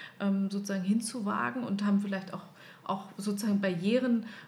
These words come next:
äh, Sorgen vor einem solchen Vorstellungsgespräch. Und, äh, auch Unternehmen haben vielleicht Bedenken. Und deswegen der Verein begleitet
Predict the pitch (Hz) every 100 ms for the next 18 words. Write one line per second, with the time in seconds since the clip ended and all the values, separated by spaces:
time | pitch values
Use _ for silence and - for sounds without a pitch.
0 | - 202 190 196 226 233 - 214 - 202
1 | 202 190 190 180 190 202 254 247 - 240
2 | - 233 240 277 - 208 202 - - -
3 | 202 190 202 202 202 190 180 214 262 254
4 | 247 240 233 233 - 214 226 254 277 269
5 | 202 202 208 247 220 185 175 185 - 165
6 | 214 330 - - - - 202 185 190 269
7 | 311